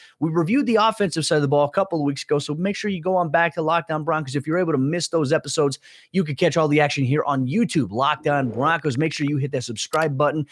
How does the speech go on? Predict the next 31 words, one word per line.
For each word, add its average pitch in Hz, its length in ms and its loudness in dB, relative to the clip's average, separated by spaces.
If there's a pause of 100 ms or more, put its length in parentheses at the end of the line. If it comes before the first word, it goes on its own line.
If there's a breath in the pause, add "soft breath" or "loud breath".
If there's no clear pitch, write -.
(160 loud breath)
you 113 140 -2
like 143 260 0
the 143 100 -4
video, 135 300 0
and 123 120 -2
you 147 160 -2
comment 135 400 -6
for 127 140 -4
the 107 140 -4
algorithm, 131 500 2
not 131 160 0
to 127 80 -6
mention 127 260 -4
you 113 60 -6
get 120 160 -6
this 107 100 -12
podcast 110 540 -6 (260 loud breath)
in 135 160 -2 (140)
audio 151 400 4
format 123 320 0
on 156 100 0
your 156 100 2
favorite 185 440 0
audio 156 320 0
podcasting 139 680 -2
platforms, 139 480 -2
Apple 156 320 -2
Podcasts, 113 480 -4
Google 180 260 -4
Podcasts, 117 500 -4
Spotify, 175 580 0